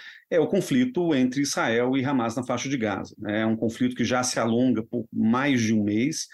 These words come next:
aliás, por quase dois meses, na verdade, quando a gente tá gravando.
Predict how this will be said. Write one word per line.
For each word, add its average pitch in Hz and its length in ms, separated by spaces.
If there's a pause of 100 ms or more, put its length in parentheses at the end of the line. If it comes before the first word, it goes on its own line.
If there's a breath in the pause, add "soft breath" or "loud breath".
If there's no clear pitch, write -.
(340 loud breath)
aliás, 113 380
por - 180
quase 151 420
dois 139 400
meses, 127 440
na 113 100
verdade, 110 720
quando 117 160
a - 20
gente 104 220
tá 117 80
gravando. 135 500